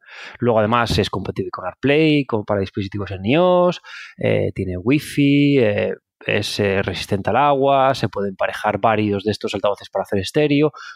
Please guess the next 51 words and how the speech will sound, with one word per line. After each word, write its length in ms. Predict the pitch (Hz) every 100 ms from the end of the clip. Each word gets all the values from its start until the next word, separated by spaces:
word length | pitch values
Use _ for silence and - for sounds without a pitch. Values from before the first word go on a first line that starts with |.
| _
funciona 680 | - 107 - 131 127 110 - _ -
con 260 | 110 104 101
el, 420 | 101 98 98 98
con 200 | - 101
el 80 | 98
sistema 340 | - - 104 104
multiroom, 680 | 104 98 104 113 110 98 - -
en 80 | 104
este 180 | -
caso 200 | 101 104
de 80 | 104
Sonos, 380 | 151 165 180 - _ _ - -
y 140 | 196 190
el 100 | 156
precio 320 | 170 - 165
es 180 | - -
un 260 | 202 170 143
pelín 240 | 147 135
más 160 | 131 -
caro, 280 | 151 156 151
y 40 |
en 80 | 113
este 200 | - 110
caso 220 | 110 117
nos 120 | 110
vamos 320 | 104 104 107 101
a 80 |
doscientos 680 | 95 98 - 110 95 95 95
cuatro 280 | - 87 90
euros. 320 | 90 - - _ _ _
En 180 | - 113
blanco 480 | 117 143 143 160 -
o 140 | 117 104
en 60 |
negro. 340 | 101 87 87 - _ - - - -
Mm, 280 | - 143 135
realmente, 400 | 151 156 151 135
si 140 | -
lo 120 | 127 120
que 100 | 120
queréis 400 | 127 127 117 113
es 320 | 110 104 -
pasar 520 | 113 101 123 110 104
de 320 | 104 101 98 95
la 220 | 98 98
mítica 540 | 104 - 101 98 95
mini 220 | 98 107
cadena 420 | 101 104 110 101 95
que 120 | 95
todos 280 | 104 98 -
teníamos, 680 | 101 101 98 98 - -